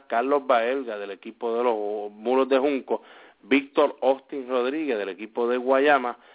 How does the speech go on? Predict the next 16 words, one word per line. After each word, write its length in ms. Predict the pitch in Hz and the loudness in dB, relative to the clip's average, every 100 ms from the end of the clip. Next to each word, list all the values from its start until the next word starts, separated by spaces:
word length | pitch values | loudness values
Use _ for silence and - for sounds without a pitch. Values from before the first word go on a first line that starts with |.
| _ - | _ -6
Nelson 540 | 113 135 139 160 139 131 | 2 2 2 0 0 0
Sánchez 480 | - 143 147 - 113 | 2 2 0 -10 -10
y 160 | 107 104 | -6 -4
Edwin 460 | 110 123 131 127 | -4 -2 -4 -4
García, 480 | 120 113 98 165 156 | -4 -6 -6 -6 -4
su 120 | - | -4
hermano, 380 | 110 113 147 117 - - - _ | -6 0 0 0 -6 -20 -20 _
también 720 | - 117 104 98 110 127 139 139 _ _ | 2 2 2 -6 -4 -2 -2 -6 _ _
del 280 | - 107 135 | -10 0 2
equipo 460 | 135 - 131 139 120 | 2 -4 -6 -2 -2
de 220 | 123 135 - _ _ | 0 -2 -4 _ _
Fajardo, 580 | 127 117 156 180 151 120 | 2 4 4 2 -2 -6
lo 80 | |
estarán 380 | 139 135 120 127 | -6 -4 -4 -4
ayudando 680 | 139 135 123 135 139 131 117 - - _ _ | -4 -4 0 0 0 -2 -2 -8 -20 _ _
para 340 | 135 143 139 | 2 2 0